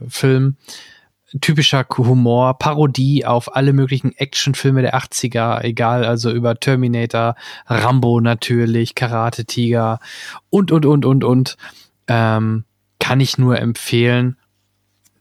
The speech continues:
Ähm, als Comedy funktioniert das immer noch, vor allem, weil er parodiert halt alle Filme, auch zum Teil, die wir gerade besprochen haben. Selbst Basic Instinct gibt es eine Parodie drauf. Also,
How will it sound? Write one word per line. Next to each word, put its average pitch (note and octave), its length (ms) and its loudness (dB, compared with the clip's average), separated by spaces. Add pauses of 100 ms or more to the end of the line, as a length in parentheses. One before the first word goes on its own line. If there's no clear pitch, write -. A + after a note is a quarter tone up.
(120)
Ähm, A2+ 520 -8 (200)
als - 220 -8
Comedy B2 340 2
funktioniert B2 380 0
das A2 80 -2
immer C3 140 2
noch, A#2+ 140 0
vor - 260 -4
allem, B2 120 0
weil B2 120 2
er A#2 60 0
parodiert A#2+ 460 0
halt A#2 220 -2 (360)
alle C3+ 200 2
Filme, C3 300 2
auch A#2 160 -2
zum - 260 -4
Teil, B2 160 0
die A#2+ 100 0
wir A#2 80 -2
gerade A2 160 -4
besprochen B2 280 -2
haben. A#2+ 80 2
Selbst B2+ 400 -2
Basic C#3 420 0
Instinct C3+ 640 0
gibt B2+ 200 -2
es - 120 -6
eine C3 80 0
Parodie A#2 460 -2
drauf. A#2 360 -2
Also, A#2 440 -2